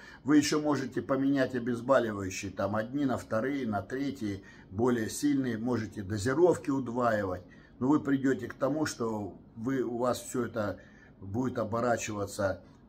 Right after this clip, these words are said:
побочными явлениями, которые дадут дополнительные проблемы. Потом начнёте на диету садиться, э, у-, избавляться от изжоги, лечить, э,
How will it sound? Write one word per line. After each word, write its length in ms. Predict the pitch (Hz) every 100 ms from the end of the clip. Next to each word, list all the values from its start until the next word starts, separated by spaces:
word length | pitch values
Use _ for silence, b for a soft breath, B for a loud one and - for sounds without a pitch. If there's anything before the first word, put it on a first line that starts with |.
| -
побочными 640 | 120 123 123 - 110 107
явлениями, 640 | 110 117 113 143 127 104 90
которые 640 | 104 92 113 110 107 95 B B B -
дадут 520 | 95 117 131 107 92
дополнительные 840 | 110 - 135 135 120 113 104 98
проблемы. 600 | 95 107 98 95 80 76 -
Потом 360 | 95 98 117 113
начнёте 500 | 98 - 113 95 95
на 140 | 101
диету 480 | 101 143 180 175 151
садиться, 760 | - 135 135 131 127 113 101 B B -
э, 360 | 98 98 95
у-, 260 | 98 113 117 113
избавляться 600 | 95 117 117 110 104 107
от 140 | 98
изжоги, 500 | 107 92 127 165 123
лечить, 500 | 123 104 98 107 95 101
э, 360 | 98 95 92